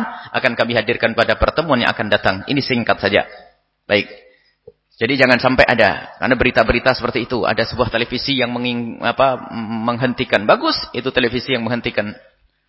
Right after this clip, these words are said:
atau memberikan informasi tentang kesesatan, masalah-masalah seperti itu. Karena itu membahayakan akidah.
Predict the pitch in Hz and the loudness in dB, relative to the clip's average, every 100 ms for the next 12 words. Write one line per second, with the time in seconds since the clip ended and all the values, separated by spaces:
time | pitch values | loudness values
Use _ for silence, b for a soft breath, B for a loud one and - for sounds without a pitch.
0 | _ _ - - 123 117 117 120 120 110 | _ _ -6 0 2 2 2 2 2 0
1 | 120 117 120 113 127 120 117 113 117 120 | 0 2 2 0 -2 0 -2 -2 -4 -2
2 | 120 113 110 110 - - 113 123 110 110 | 0 2 2 0 -8 -2 -2 2 2 2
3 | 113 104 - - - 151 135 165 139 135 | 0 -2 -2 -4 0 2 2 0 2 2
4 | 131 113 117 101 104 104 95 | 4 2 0 0 -4 -6 -8